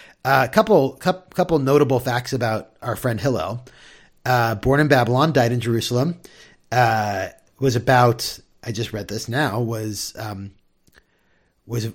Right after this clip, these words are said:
was a very old man. When he died, Jesus was about twelve years old, ten years old. So,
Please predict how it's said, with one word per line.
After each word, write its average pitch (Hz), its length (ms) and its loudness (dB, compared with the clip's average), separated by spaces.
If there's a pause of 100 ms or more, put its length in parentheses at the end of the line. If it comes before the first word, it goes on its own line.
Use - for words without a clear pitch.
was 123 140 0
a 117 60 -2
very 170 320 6
old 147 200 4
man. 123 320 0
When 120 100 -2
he 123 100 0
died, 131 420 2
Jesus 120 360 -6
was 113 120 -2
about 110 380 -6 (340)
twelve 135 300 2
years 120 200 -2
old, 101 300 -10 (120)
ten 117 180 -6
years 110 180 -8
old. 92 260 -10
So, 95 480 -4